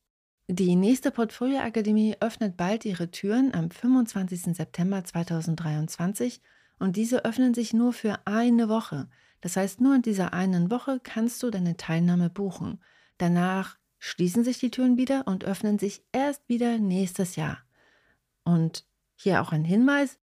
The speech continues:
da ich die P A, also die Portfolioakademie, kontinuierlich weiterentwickle, wird der Preis nächstes Jahr auch steigen. Aktuell kannst du dich ganz unverbindlich noch in die Warteliste eintragen.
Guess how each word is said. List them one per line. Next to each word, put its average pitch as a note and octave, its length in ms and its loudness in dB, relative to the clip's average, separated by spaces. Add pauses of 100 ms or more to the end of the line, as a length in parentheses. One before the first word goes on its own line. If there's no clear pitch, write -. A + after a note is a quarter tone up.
(100)
da F3+ 180 -4
ich F3+ 100 -6
die F3+ 200 -2
P F3+ 320 -4
A, G3 260 -2
also - 220 -8
die D#3 100 -6
Portfolioakademie, F3 1120 -2
kontinuierlich G#3 920 0
weiterentwickle, F#3+ 720 -4 (340)
wird G#3+ 140 -2
der A#3 80 4
Preis G3 460 -4
nächstes E3+ 440 -2
Jahr A3+ 320 -2
auch B3 200 -4
steigen. E3 520 -2 (640)
Aktuell G#3 440 0
kannst A#3 260 2
du G3 60 -2
dich E3 160 -6
ganz E3 300 -8
unverbindlich B3 760 0
noch G3 220 -4
in D#3 140 0
die D3 240 -8
Warteliste F#3 680 -2
eintragen. G3+ 600 -2